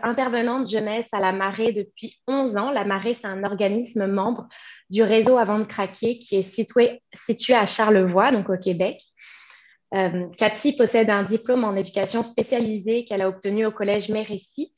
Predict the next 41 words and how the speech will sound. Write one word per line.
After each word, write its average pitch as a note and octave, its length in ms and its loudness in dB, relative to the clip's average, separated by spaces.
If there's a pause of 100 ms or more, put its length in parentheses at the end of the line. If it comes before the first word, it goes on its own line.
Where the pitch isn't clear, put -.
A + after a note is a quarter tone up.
(260)
ainsi G#3+ 200 0
qu'un A3 140 4
certificat B3 760 0
en G#3+ 100 2
psychologie A3+ 720 4
de G#3 40 -2
l'Université G3+ 500 0
du G#3 140 -6
Québec G#3+ 460 0
à B3 80 -2
Chicoutimi. F3 640 -6 (680)
Elle G#3 120 4
a G#3+ 80 6
fait A3 140 6
partie A#3+ 340 -2
du C4+ 80 -2
processus A#3+ 640 -2
d'implantation A#3 720 2
du G#3 160 -6
programme G#3+ 640 -2
Enfance-Jeunesse A#3 800 -2 (180)
au C4 140 2
sein C4+ 180 -2
de A#3 100 0
l'organisme F#3+ 800 -4 (300)
chez - 160 2
les G#3+ 140 8
moins G#3+ 240 8
de A3 60 4
dix-huit G3 360 0
ans. F3+ 140 -4 (400)
Son A3 180 4
expérience A#3+ 580 4
terrain A3+ 460 4
est - 160 0
auprès A3 300 0
de A3 100 6
différentes A#3+ 640 0
clientèles, G#3 720 -2
telles G3+ 180 -4
que G#3 220 0